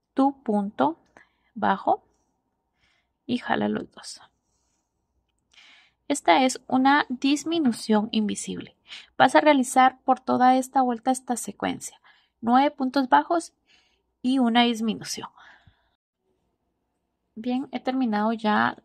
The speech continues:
lo que es mi vuelta número treinta y uno y en la vuelta número treinta y dos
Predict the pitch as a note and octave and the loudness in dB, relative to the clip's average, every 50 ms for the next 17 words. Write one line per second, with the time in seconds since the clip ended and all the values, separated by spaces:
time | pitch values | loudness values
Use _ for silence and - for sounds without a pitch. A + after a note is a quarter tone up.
0 | _ - A#3+ A#3 A#3 - - G3+ G3 G3 F#3+ G3+ G#3 G#3+ G#3 G#3 G#3 G#3 - A3+ | _ -8 -8 -8 -8 -8 -8 -8 -8 -8 -6 -4 -4 -2 -2 -2 -4 -4 -4 -4
1 | G#3+ G#3+ A3 G#3+ A#3+ - - B3 B3+ B3+ - B3+ A#3+ A3 G#3+ G#3 G#3 A3 A3+ - | -4 -2 -2 -4 -4 -2 0 -2 -2 0 0 0 0 2 0 0 -2 -2 -4 -4
2 | _ - A#3+ B3 A#3+ A#3+ A#3+ A3 G#3 G3+ G3+ - A3 A3 G#3+ G#3 G#3 G3+ G3+ G3+ | _ -6 -4 -2 0 2 2 2 2 0 -2 -2 -2 -2 0 0 -2 -2 -2 -4
3 | G#3 G#3 - G#3+ G#3+ G#3 - G3 F#3+ F3+ F#3+ F#3+ G#3 G#3+ - - | -4 -4 -4 -4 -4 -4 -4 -6 -8 -6 -8 -10 -10 -12 -14 -18